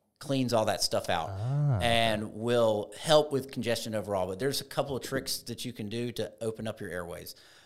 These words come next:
Speaker 1: One of 'em is just to, uh, exhale out your air, hold your breath. Uh, so holding after you breathed out.
Speaker 2: Yeah.
Speaker 1: Move around for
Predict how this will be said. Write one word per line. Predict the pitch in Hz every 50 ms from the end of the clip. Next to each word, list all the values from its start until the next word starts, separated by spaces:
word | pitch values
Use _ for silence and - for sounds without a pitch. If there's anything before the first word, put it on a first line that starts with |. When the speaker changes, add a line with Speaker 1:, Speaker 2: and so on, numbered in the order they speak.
| _ _ _
Speaker 1:
One | _ - 104 117 139 147 147
of | 147 143
'em | 147 143 139 117
is | 113 117 117 113 113 110 107 110 -
just | - - 117 113 113 - - -
to, | - 120 110 104 101 98 95 92 - _ _ _ _ _ _ _ -
uh, | - - - - - - _ _ _ _ _ _ -
exhale | 101 104 - - - 113 113 117
out | 113 113 117 - -
your | 92
air, | 64 110 123 127 131 139 139 139 135 - _ _ _ _ _ _ _ _ _ _
hold | - 120 120 127 135 123
your | 135 135
breath. | 110 123 113 107 104 107 - - - - - _ _ _ _ _ _ _ _ _ _ _ - -
Uh, | - - -
so | - - 104 92 87
holding | - - 113 113 120 127 120 - -
after | 110 117 120 - - 135 120
you | 113 110
breathed | 107 107 - _ - 117 117 110 - 95
out. | 87 78 - - - _ -
Speaker 2:
Yeah. | 92 85 82 - _ _ _ _ _ _ _ _ -
Speaker 1:
Move | 107 117 127 147 165 160 175
around | 165 156 151 147 147 147 139 131
for | - 143 127 123 120 117 110 -